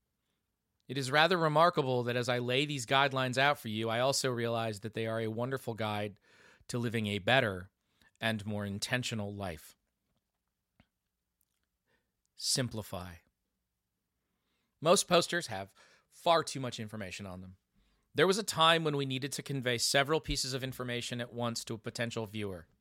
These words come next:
That time largely has passed. Details like ticket prices, times, and addresses can now be had in a few microseconds with just a quick search.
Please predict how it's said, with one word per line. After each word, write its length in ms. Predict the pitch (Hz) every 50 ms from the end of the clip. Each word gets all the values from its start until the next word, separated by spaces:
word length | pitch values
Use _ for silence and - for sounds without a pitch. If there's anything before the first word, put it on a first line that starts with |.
| _ - - - - - - - - _
That 260 | - 117 135 156 -
time 440 | - - 139 139 135 131 131 139 135 - _ _
largely 560 | - 113 123 131 135 117 127 123 120 117 117 - _ _
has 200 | - - 113 104
passed. 540 | - - - 110 101 92 85 - - - - - _ _ _ _ - - - - - _
Details 480 | - 147 170 160 - 170 143 139 120 107
like 180 | 117 104 - _
ticket 300 | - 165 160 - 127 -
prices, 400 | - 113 104 - - 92 - - _ _
times, 540 | - - - 160 160 165 151 139 131 117 -
and 180 | - 120 117 113
addresses 480 | 107 107 127 143 147 - - 113 -
can 160 | - 127 123 120
now 100 | 123 123
be 140 | 120 123
had 240 | 123 123 120 117 113
in 80 | 113 110
a 20 |
few 240 | - - - 123 120
microseconds 840 | 120 117 120 131 135 - 131 117 - - 104 - - 101 90 - - - - - - _ _
with 160 | 113 104 104
just 240 | 104 139 143 - -
a 40 | 131
quick 240 | - 135 123 -
search. 400 | - - 113 95 85 - - -